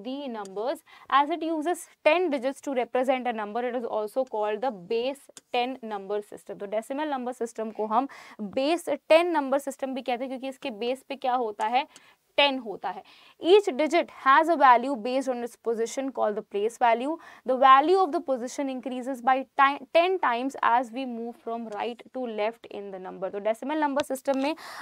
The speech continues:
आपका बेस जो है वो टेन यूज़ होता है, और जैसे जैसे आप right से लेफ्ट की तरफ बढ़ते हैं, ठीक है, जैसे जैसे आप इधर से इधर की तरफ बढ़ते हैं,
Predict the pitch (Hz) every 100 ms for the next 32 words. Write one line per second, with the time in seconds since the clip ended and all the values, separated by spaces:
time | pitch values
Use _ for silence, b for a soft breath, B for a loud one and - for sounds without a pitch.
0 | B 247 254 294 196 262 302 330 - 285
1 | 262 247 277 - 240 262 277 269 247 233
2 | 254 254 277 - B B B 277 311 247
3 | 214 262 269 370 294 277 277 302 - 254
4 | 262 214 B B 254 240 247 330 - -
5 | 302 262 285 - 311 247 254 240 208 220
6 | 220 247 214 - B B 294 311 294 294
7 | 294 311 302 240 262 262 311 247 262 247
8 | 247 247 208 208 - 208 226